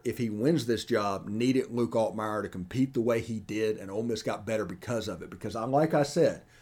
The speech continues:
do not root for a quarterback. Root for somebody to clearly win the job because Ole Miss will be better for it.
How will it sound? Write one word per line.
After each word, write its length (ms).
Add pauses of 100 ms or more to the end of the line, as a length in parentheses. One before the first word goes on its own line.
(240)
do 120
not 360
root 180
for 200
a 40
quarterback. 560
Root 260
for 120
somebody 460
to 60
clearly 420
win 200
the 80
job 380
because 340
Ole 220
Miss 360
will 280
be 300
better 440
for 380
it. 160